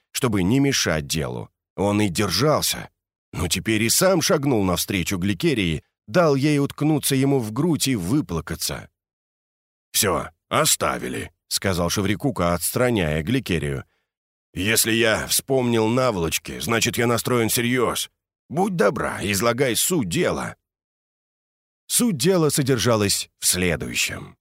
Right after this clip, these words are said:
Гликерия, хотя и принадлежала к роду тутомленных, из-за того, что служила в доме на Покровке привидением, многого в этом доме не могла, не имела на то прав.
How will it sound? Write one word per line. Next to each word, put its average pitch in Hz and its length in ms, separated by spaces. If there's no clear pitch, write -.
Гликерия, 165 800
хотя 131 340
и 107 160
принадлежала 92 880
к - 100
роду 85 300
тутомленных, 90 880
из-за 104 200
того, 202 220
что 160 220
служила 143 400
в 117 60
доме 135 260
на 127 100
Покровке 117 600
привидением, 135 920
многого 139 680
в 120 60
этом 131 380
доме 131 440
не 110 160
могла, 120 640
не 160 340
имела 160 420
на 78 140
то 120 140
прав. - 420